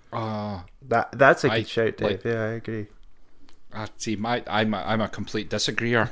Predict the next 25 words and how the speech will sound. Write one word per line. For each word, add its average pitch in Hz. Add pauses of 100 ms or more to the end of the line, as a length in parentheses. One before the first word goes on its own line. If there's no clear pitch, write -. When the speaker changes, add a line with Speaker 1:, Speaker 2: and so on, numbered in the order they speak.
(160)
Speaker 1:
<laughs> -
on 202
that. 101
I, 120 (580)
I 127 (280)
think - (680)
the, 123
the, 123
and 123
if -
you 135
look 120
at 110
the 123
game 113
not 101
as 107
six -
individual 101
chapters 117
but -
as 101
a 120
whole 107 (320)
thing, 117